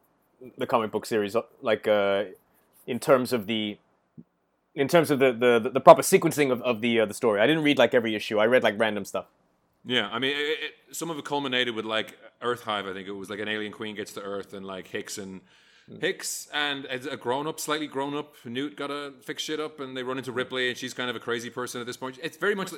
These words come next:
Speaker 2: she's a bit like Furiosa, I think, actually, at one point.
Speaker 1: Right.
Speaker 2: Where she's, like, not the hero anymore. She's kinda
Speaker 1: I just got a message saying I'm being, I'm being incredibly loud, so I hope I'm not peaking, uh, like, uh, all, all these things.
Speaker 2: <laughs>
Speaker 1: You're gonna put this shit through the levelator, right? <laughs>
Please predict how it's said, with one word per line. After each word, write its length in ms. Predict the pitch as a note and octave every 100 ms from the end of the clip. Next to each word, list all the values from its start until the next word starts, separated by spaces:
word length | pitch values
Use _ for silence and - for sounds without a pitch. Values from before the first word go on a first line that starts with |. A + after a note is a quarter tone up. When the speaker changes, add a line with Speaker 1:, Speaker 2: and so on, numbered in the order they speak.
| C#3+
Speaker 2:
she's 140 | D3
a 60 | D#3
bit 160 | F#3
like 100 | D#3+
Furiosa, 640 | - C3+ C3 A#2 C3 A#2 E2+
I 40 |
think, 200 | F#2 E2+
actually, 220 | F2 -
at 60 | E2
one 100 | E2+
point. 160 | - G#2+
Speaker 1:
Right. 160 | F#2+ _ _
Speaker 2:
Where 140 | G#2
she's, 160 | G2 A2
like, 260 | B2+ B2 A#2+
not 240 | C3 C3
the 220 | B2+ A#2
hero 320 | A2+ A#2 A2
anymore. 400 | G2+ F#2+ G2 F#2+
She's 100 | G2+
kinda 400 | F#2 G#2+ G2+ G2 - _ _ _ B2
Speaker 1:
I 60 |
just 160 | F3 F#3+
got 80 | F3+
a 60 |
message 320 | E3 E3 D#3
saying 240 | - C3+ B2+
I'm 100 | A#2
being, 360 | B2+ B2 A#2 - B2+
I'm 160 | B2+
being 200 | C3 C3+
incredibly 460 | B2+ - D#3 C#3+ A#2
loud, 360 | A#2 G#2+ F#2
so 180 | - A#2
I 80 | A2
hope 220 | C#3+ D3+
I'm 100 | B2+
not 220 | B2 A2+
peaking, 500 | - B2+ A#2 G#2+ G#2+ -
uh, 140 | B2+ A2+
like, 240 | G#2+ A#2
uh, 320 | G#2 G2 G2 - _ -
all, 220 | C#3 A2+
all 180 | A2 G#2+
these 180 | G#3 G#3
things. 240 | G#2 - F#3+ -
Speaker 2:
<laughs> 240 | F3 E3 D#3+
Speaker 1:
You're 140 | A#3
gonna 100 | F3+
put 180 | D#3+ -
this 120 | C3+
shit 200 | D3+ C3
through 100 | B2+
the 60 | A2+
levelator, 380 | B2 A2 G#2+
right? 180 | G2+ B2 _ _ -
<laughs> 100 | D3+